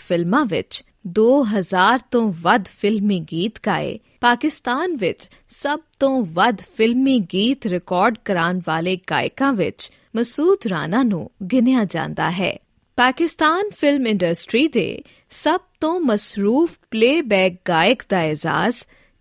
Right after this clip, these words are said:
ਕਿੰਨੇ ਹੀ ਵਰੇ ਉਹਨਾਂ ਕੋਲ ਰਿਹਾ। ਪੰਜਾਬੀ ਫਿਲਮਾਂ ਵਿੱਚ ਖਾਸ ਕਰ ਜਵਾਨੀ ਅਤੇ ਜੋਸ਼ ਭਰੀ ਆਵਾਜ਼ ਲਈ ਫਿਲਮ ਸਾਜ਼ਾਂ ਤੇ ਮੌਸੀਕਾਰਾਂ ਲਈ ਉਹ ਹਮੇਸ਼ਾ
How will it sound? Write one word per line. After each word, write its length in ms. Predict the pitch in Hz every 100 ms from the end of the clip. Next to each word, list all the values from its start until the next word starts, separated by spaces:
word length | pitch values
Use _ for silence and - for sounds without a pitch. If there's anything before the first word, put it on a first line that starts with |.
| -
ਕਿੰਨੇ 420 | 320 359 381 392
ਹੀ 220 | 277 277
ਵਰੇ 500 | 190 175 190 202 - _ -
ਉਹਨਾਂ 320 | 247 269 294
ਕੋਲ 360 | - 156 147 202
ਰਿਹਾ। 360 | 202 151 - - _ -
ਪੰਜਾਬੀ 500 | 196 196 175 175 180
ਫਿਲਮਾਂ 480 | - 190 214 285
ਵਿੱਚ 340 | 202 127 - - _ _ -
ਖਾਸ 500 | - 240 311 - -
ਕਰ 220 | - - - _ -
ਜਵਾਨੀ 640 | 175 214 185 165 165 185 254 _ _ -
ਅਤੇ 220 | 247 370 302
ਜੋਸ਼ 560 | - 214 226 330 - -
ਭਰੀ 340 | 185 202 226
ਆਵਾਜ਼ 480 | 196 170 147 190 254 226
ਲਈ 280 | 170 151 - _ _
ਫਿਲਮ 400 | - 320 381 415 -
ਸਾਜ਼ਾਂ 580 | - 165 160 196 269 330
ਤੇ 100 | 302
ਮੌਸੀਕਾਰਾਂ 880 | 226 175 165 - 185 175 151 175 277
ਲਈ 320 | 240 165 156 - _ -
ਉਹ 100 | 262
ਹਮੇਸ਼ਾ 680 | 233 226 226 285 - 214